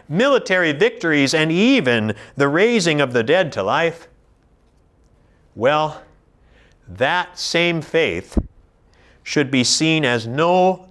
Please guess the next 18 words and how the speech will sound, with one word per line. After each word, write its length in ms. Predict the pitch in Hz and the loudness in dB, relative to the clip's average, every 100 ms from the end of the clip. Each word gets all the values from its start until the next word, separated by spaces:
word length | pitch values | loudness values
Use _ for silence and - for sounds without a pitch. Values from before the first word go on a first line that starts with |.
| - | -12
less 580 | 135 160 180 180 - - _ _ | -2 2 2 0 -8 -16 _ _
powerful 880 | - 160 190 180 135 131 113 107 107 _ _ _ _ _ - - _ - | -6 0 2 2 0 -2 -4 -4 -6 _ _ _ _ _ -20 -20 _ -4
in 260 | 156 143 | -2 0
the 140 | 135 127 | 2 0
willing 920 | 120 147 220 240 240 240 240 - - - | 0 2 2 2 2 0 -4 -8 -14 -4
endurance 920 | 147 135 110 180 233 233 233 - - - | -2 -2 0 2 4 2 0 -2 -4 -8
of 220 | - 147 135 | -4 -2 -2
the 80 | |
trials 840 | 147 - 208 208 220 226 220 220 - | -6 -4 0 2 4 4 4 2 -2
experienced 1080 | 147 - - - 214 226 220 220 208 - 156 | -6 -2 -2 2 2 4 4 2 0 -4 -2
by 320 | 160 160 156 - | 0 0 -2 0
others 500 | 185 196 208 202 202 | 0 2 2 2 0
for 260 | - 160 | -2 0
the 140 | 160 180 | 2 0
sake 560 | - - 220 208 214 | -2 -2 0 0 -2
of 180 | 120 92 | -8 -6
their 200 | 95 87 | -4 -6
faith. 340 | - 101 - | -8 -20 -20